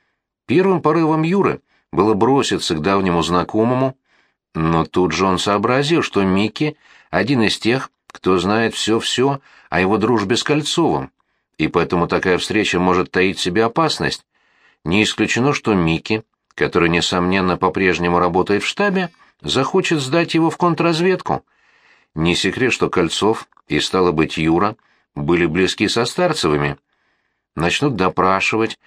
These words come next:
известно ли ему, где сейчас скрывается Наташа. Он, конечно, ничего им не скажет,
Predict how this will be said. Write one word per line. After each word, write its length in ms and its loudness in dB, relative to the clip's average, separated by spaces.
известно 640 0
ли 140 2
ему, 180 0
где 200 0
сейчас 360 -2
скрывается 540 0
Наташа. 580 -2
Он, 200 0
конечно, 440 0
ничего 340 0
им 80 0
не 120 0
скажет, 560 -2